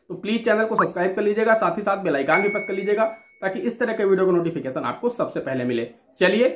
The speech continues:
शुरू करते हैं। दोस्तों, आज से कुछ साल पहले फसल बीमा का प्रीमियम काफी ज्यादा होता था, जिससे सभी किसानों को इसे bear कर पाना काफी मुश्किल होता था। साथ ही दोस्तों, इसमें एक condition और थी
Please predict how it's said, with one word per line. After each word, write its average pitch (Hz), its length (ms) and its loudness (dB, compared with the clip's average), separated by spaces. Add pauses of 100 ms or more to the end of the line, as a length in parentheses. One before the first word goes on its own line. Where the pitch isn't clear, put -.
शुरू 151 180 0
करते 127 280 -6
हैं। - 260 -14
दोस्तों, 202 400 6
आज 220 160 8
से 247 140 0
कुछ 220 180 -4
साल 202 200 0
पहले 180 360 2
फसल 202 240 -2
बीमा 190 220 0
का 180 120 -6
प्रीमियम 170 340 4
काफी 170 280 0
ज्यादा 127 240 2
होता 160 240 2
था, 202 220 -10 (260)
जिससे 196 220 -2
सभी 226 260 4
किसानों 226 400 2
को 233 80 0
इसे 220 180 0
bear 175 240 4
कर 214 100 2
पाना 214 260 2
काफी - 280 0
मुश्किल 139 340 0
होता 180 240 -2
था। 220 260 -10 (240)
साथ 220 160 6
ही 262 40 0
दोस्तों, 247 300 2
इसमें 240 220 0
एक 233 120 -2
condition 208 340 -2
और 165 340 0
थी 233 60 -2